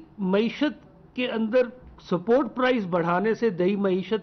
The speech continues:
के अंदर तो पैसे की circulation बढ़ जाती है, मगर उसका दूसरी side urban consumer को भी protect करना होता है, तो इसलिए subsidy देनी पड़ेगी इस sector में,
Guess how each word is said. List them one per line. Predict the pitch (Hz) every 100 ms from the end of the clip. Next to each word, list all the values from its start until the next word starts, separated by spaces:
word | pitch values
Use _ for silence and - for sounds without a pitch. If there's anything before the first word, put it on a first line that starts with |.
| -
के | 214
अंदर | 202 208
तो | 180 190
पैसे | 190 185 208
की | -
circulation | - 180 - 190 180 185
बढ़ | 175 135 131
जाती | 123 127 113 107
है, | - - - -
मगर | 175 208
उसका | 214 - 202
दूसरी | 175 226 269 285
side | - 214 226 - 196
urban | 190 226 220
consumer | 208 165 175 190 196
को | 208
भी | 185 180 - - - -
protect | 196 180 262 254 -
करना | 165 160 156
होता | 143 143 143
है, | 143 190
तो | 233
इसलिए | 208 233 - 240 247
subsidy | 226 196 - 208 233
देनी | 196 156 190 196
पड़ेगी | 190 180 160 151
इस | 156
sector | - 160 196 185
में, | 214